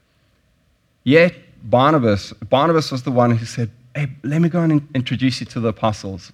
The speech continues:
Like, I'll vouch for you on your behalf." He was the one who trusted.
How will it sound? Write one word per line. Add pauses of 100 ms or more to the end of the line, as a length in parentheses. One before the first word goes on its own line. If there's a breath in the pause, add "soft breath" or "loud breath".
Like, (300)
I'll
vouch
for
you
on
your
behalf." (180)
He
was
the
one
who
trusted.